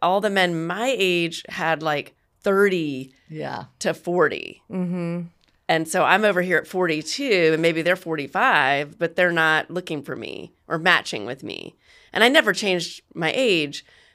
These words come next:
Speaker 1: but I found that really frustrating and kinda gross
Speaker 2: Well, it
Speaker 1: that
Speaker 2: gets weirder as you get older than that, much older than that. They do it, but we can't,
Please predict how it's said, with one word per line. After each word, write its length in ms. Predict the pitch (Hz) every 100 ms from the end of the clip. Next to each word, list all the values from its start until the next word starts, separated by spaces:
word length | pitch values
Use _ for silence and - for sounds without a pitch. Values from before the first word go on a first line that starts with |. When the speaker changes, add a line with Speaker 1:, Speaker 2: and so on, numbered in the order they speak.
| -
Speaker 1:
but 240 | 185 175 -
I 80 | 196
found 260 | 202 185
that 100 | 175
really 160 | 170 160
frustrating 880 | 160 156 156 - 147 147 147 147 139
and 180 | 143 -
kinda 260 | 151 170
gross 680 | 196 220 622 214 143 139 -
Speaker 2:
Well, 140 | -
it 40 | 156
Speaker 1:
that 80 | 180
Speaker 2:
gets 240 | 220 -
weirder 520 | 175 190 254 254 185
as 160 | 170 175
you 80 | 180
get 140 | 185
older 300 | 175 226 233
than 220 | 185 170
that, 400 | 160 226 320 175
much 240 | 170 214 208
older 280 | 185 180 180
than 200 | 185 165
that. 340 | 190 247 - _ _
They 240 | - 202 302
do 240 | 190 156
it, 260 | 156 180 -
but 140 | 165 -
we 160 | 196
can't, 320 | 196 180 -